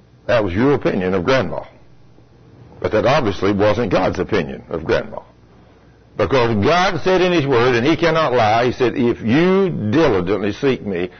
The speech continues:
and keep all my statutes and do everything I tell you to do, I will put none of these diseases upon you which I put on the Egyptians." Did he not? I mean, so he said it.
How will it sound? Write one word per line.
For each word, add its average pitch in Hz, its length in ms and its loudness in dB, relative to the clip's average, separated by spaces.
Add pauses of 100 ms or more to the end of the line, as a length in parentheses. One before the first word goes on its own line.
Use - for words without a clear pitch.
(300)
and 95 180 -4
keep 117 280 0
all 165 260 2
my 165 220 -2
statutes 113 580 0
and 98 100 -2
do 104 160 2
everything 139 460 2
I 131 120 0
tell 131 180 2
you 104 100 -2
to 107 60 -10
do, 95 340 0 (500)
I 120 280 2
will 104 180 0
put 90 220 -2
none 131 480 2
of 147 120 0
these 139 200 2
diseases 92 600 -2
upon 87 320 -2
you 87 200 -4
which 82 180 -6
I 78 120 0
put 80 220 -2
on 73 140 -4
the 80 140 -4
Egyptians." 78 400 -6
Did 135 140 2
he - 80 2
not? 240 280 -4 (1120)
I - 60 -10
mean, 95 120 -4
so 101 120 0
he 147 140 2
said 208 300 0
it. 71 200 -8